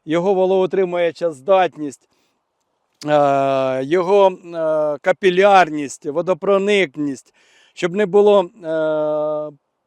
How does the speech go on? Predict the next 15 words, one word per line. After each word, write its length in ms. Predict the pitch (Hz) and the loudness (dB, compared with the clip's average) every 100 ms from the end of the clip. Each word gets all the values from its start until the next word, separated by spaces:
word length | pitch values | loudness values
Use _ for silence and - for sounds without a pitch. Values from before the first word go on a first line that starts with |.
| _ - | _ -8
підошв, 600 | 208 151 226 208 - 170 | -6 2 4 4 2 -2
е, 220 | 180 165 | 2 2
ущільнення, 880 | 170 170 - 240 220 185 170 160 151 127 _ _ _ _ | 2 0 0 0 2 0 -2 -2 -6 -8 _ _ _ _
щоб 300 | - 196 170 - _ _ | -6 -2 -2 -6 _ _
рослина 640 | 185 202 - 233 233 190 170 | 0 0 2 2 2 0 -2
дійсно 440 | 185 214 - 185 | -4 -6 -4 -6
на 120 | 170 | -4
такому 440 | 160 190 190 175 170 | -4 -2 -2 -2 -2
ґрунті 380 | 196 180 160 175 | -2 -2 -4 -4
розвивалася 1000 | 175 165 156 175 170 165 156 - 156 139 _ | -4 -4 -2 -2 0 0 -2 -4 -8 -8 _
класно. 600 | - 151 160 156 131 - 90 _ _ _ _ _ _ | -10 -2 2 2 0 -8 -20 _ _ _ _ _ _
І 80 | - | -2
ви 140 | 214 226 | 4 4
вже 200 | 214 208 | 4 2
самі 520 | 254 247 214 180 | 2 2 0 -2